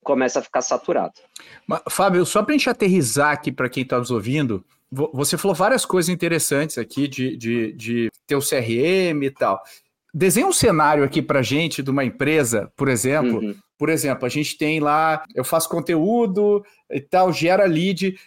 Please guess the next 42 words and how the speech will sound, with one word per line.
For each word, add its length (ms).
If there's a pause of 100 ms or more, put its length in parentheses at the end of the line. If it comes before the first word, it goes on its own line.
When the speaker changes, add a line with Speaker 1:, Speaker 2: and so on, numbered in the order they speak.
(100)
Speaker 2:
a 140
gente 320
tem 240
lá 160
a 40
figura 440
do, 480
você 200
falou 240
do 140
predictable 560
revenue, 460
você 160
tem 260
o 220
S 180
D 100
R. 400
Speaker 1:
Uhum. 100
Speaker 2:
O 20
A 320
I 20
pode 340
fazer 280
esse 160
papel 400
de 120
S 200
D 80
R, 280
já 220
marcar 340
uma 160
reunião, 600 (220)
já 200
colocar 460
no 100
C 160
R 280 (140)
M, 140
já 200
classificar. 920